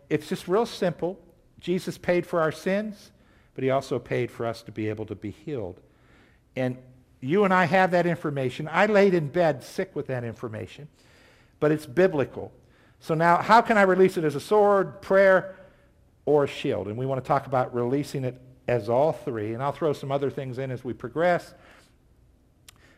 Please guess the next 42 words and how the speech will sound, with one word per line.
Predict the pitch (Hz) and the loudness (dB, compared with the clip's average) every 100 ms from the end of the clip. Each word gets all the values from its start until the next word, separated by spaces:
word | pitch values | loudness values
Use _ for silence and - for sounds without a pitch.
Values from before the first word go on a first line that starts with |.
| _ | _
But | 131 | 2
how | 175 202 | 4 4
can | 190 | 4
I | 170 | 0
turn | - 165 147 | 0 -4 -2
that | 135 131 | -2 -2
into | 120 113 | -4 -4
a | 113 | -6
shield | - - 107 85 85 _ _ _ | -6 -10 -10 -10 -14 _ _ _
to | - | -16
protect | - - - 107 - | -12 -12 -8 -10 -12
me? | - - _ _ _ _ _ _ _ _ | -20 -20 _ _ _ _ _ _ _ _
So | - | 4
I | 160 | 4
came | 185 202 180 | 4 2 2
up | 170 151 | 2 0
with | 143 | -4
two | - 180 | 0 0
little | 175 160 | 2 0
things. | 160 160 151 143 - _ - | -2 -4 -4 -8 -14 _ -2
They're | 247 | 2
examples. | 214 180 185 180 180 - | 2 2 0 0 -4 -6
You | 208 | -2
might | 202 196 | -2 0
do | 185 | 0
it | |
a | 175 | 0
little | 180 175 | -2 -2
different, | 180 - 190 175 | -2 -4 -6 -8
but | 233 | -8
just | 277 - | -8 -8
good | 262 220 | -8 -8
examples. | - 175 170 - 175 - - - - - | -4 -4 -4 -8 -16 -18 -20 -20 -20 -6
And, | 160 | -4
and | 170 - 156 | -2 -2 0
here's | 240 247 214 | 0 0 2
what | 175 | 4
I | 165 202 | 4 4
do | 185 196 | 2 2
in | 160 | 2
my | 151 165 | 0 2
life. | 180 196 214 | 2 2 0